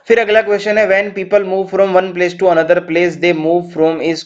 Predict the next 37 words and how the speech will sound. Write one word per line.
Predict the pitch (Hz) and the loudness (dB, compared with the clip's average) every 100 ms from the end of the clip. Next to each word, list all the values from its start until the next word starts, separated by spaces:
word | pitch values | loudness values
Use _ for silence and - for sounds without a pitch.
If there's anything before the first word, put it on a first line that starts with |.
| - | 0
called, | 156 147 139 | 2 2 -2
जहाँ | 147 151 170 | 0 2 2
से | 175 196 202 202 _ - | 2 0 0 -6 _ -2
लोग | 160 185 175 156 | 2 4 2 0
जाते | 156 156 - 180 | 2 0 -2 -4
हैं, | 160 165 120 - _ - | -2 -2 -4 -8 _ -8
ठीक | 165 190 | -4 -2
है, | 165 | -2
जहाँ | 151 156 165 | 0 0 0
से | 180 | -2
लोग | 180 165 | -2 0
जा | 143 151 | 2 2
रहे | 160 156 | 2 -2
हैं | 151 123 117 131 | -8 -12 -12 -10
वो | 160 | -6
क्या | 170 170 | -2 -2
कहलाता | 170 160 180 | 0 0 0
है? | 175 | -2
Place | 165 160 160 | -2 -4 -2
of | 165 - - | -2 -2 2
origin, | 147 143 127 110 107 | 2 2 -6 -12 -10
ठीक | 151 185 | -4 -2
है, | |
जहाँ | 156 143 143 | 2 0 0
से | 151 | -2
वो | 143 | -4
गए | 123 | -4
हैं। | 110 104 _ _ _ - - - _ - | -6 -12 _ _ _ -20 -20 -20 _ 0
फिर | 214 214 | 2 2
है | 214 | 0
उसके | - 202 | -2 2
बाद | 208 190 | 2 2
match | 175 180 175 185 | -2 -2 -2 -4
the | 165 | 0
following। | 139 127 117 110 _ _ _ - | 0 0 -6 -10 _ _ _ -2
So | 220 | 2
अब | 180 | 2